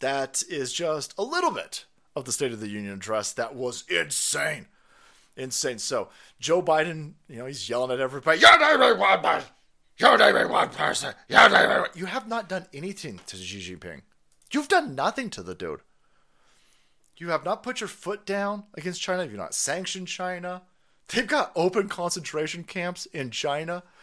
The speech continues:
where they're, uh, gathering up all of these Uyghurs, harvesting their organs. And you just opened up all of the trade with them. Everything that Trump did against them, you flipped.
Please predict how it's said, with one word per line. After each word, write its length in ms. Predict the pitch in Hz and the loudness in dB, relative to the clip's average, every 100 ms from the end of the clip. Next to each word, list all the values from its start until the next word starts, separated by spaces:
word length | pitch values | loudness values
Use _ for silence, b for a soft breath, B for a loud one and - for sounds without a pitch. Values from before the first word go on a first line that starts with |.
| B B | B B
where 180 | 143 135 | -6 -4
they're, 380 | 117 120 107 120 123 | -2 -2 -4 -8 -10
uh, 220 | 107 92 95 | -10 -10 -4
gathering 360 | 120 135 143 | -2 -2 -4
up 120 | 143 147 | -6 -4
all 200 | 143 147 | -2 -2
of 120 | 123 | -6
these 200 | 110 95 | -10 -8
Uyghurs, 600 | 117 143 156 160 151 - b b b b b | -6 -4 -4 -6 -8 -12 b b b b b
harvesting 760 | - 117 165 175 170 - 180 | -12 2 4 4 0 -6 -8
their 160 | 160 131 | -6 -8
organs. 760 | 135 131 160 165 180 180 170 - b b b b b | -8 -6 -4 -4 -8 -10 -16 -20 b b b b b
And 120 | 180 | -4
you 80 | 269 | -2
just 180 | 370 311 | -2 2
opened 280 | 226 226 202 | 0 2 -2
up 120 | - | 0
all 240 | 135 180 | 2 4
of 80 | 214 | 2
the 100 | 190 | -2
trade 500 | 185 180 175 180 175 - | -4 -2 -2 -2 -4 -10
with 180 | 170 - | -12 -6
them. 360 | 165 165 165 _ _ _ - | -6 -6 -8 _ _ _ -4
Everything 360 | 170 220 233 226 | -2 -2 -4 -8
that 140 | 175 | -10
Trump 360 | - 170 175 - | -6 -8 -8 -8
did 300 | 175 180 170 _ _ _ - | -6 -6 -10 _ _ _ -10
against 420 | 135 123 135 175 - | -8 -6 -6 -6 -2
them, 320 | 196 202 185 b b b b | -2 -2 -6 b b b b
you 140 | 151 | -14
flipped. 480 | - - 180 185 | -12 -4 -2 -4